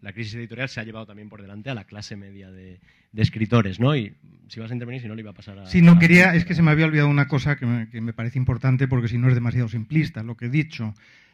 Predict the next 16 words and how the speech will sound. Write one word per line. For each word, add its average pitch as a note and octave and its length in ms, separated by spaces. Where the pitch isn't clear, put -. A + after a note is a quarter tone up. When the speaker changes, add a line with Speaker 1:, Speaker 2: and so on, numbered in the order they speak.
Speaker 2:
Y B2+ 460
la B2+ 220
clase C#3+ 260
a - 20
la C3+ 100
que C3 100
perteneces C3 540
no B2+ 140
tiene B2+ 280
que B2 80
ver A#2+ 120
únicamente B2 480
con B2+ 140
cuánto A#2+ 260
dinero A2 300
tienes, B2+ 540